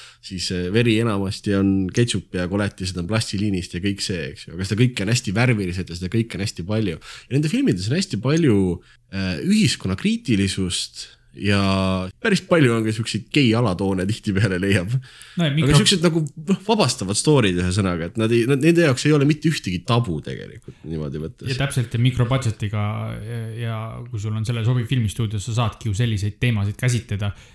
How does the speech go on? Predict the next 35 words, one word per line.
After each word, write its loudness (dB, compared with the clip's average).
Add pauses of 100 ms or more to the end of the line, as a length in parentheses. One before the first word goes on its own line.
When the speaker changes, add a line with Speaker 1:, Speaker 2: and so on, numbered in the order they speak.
Speaker 2:
sellepärast 0
et -6
sa -2
ei 2
pea 2
taustal 0
mõtlema -2 (380)
arvepidamise 2
peale, 0
et -8
kas 2
see 2
nüüd 2
raha 6
tagasi 4
toob 4
või 4
mis 6
me 8
teeme, 6
kas 6
me 8
saame 8
ikka 0 (240)
rääkida 0
teemadest, 2
mis, 0 (260)
äh, 2 (400)
võib-olla 6
laiemale 6
publikule 4
ei 6
lähe 6
peale, 8
siis 4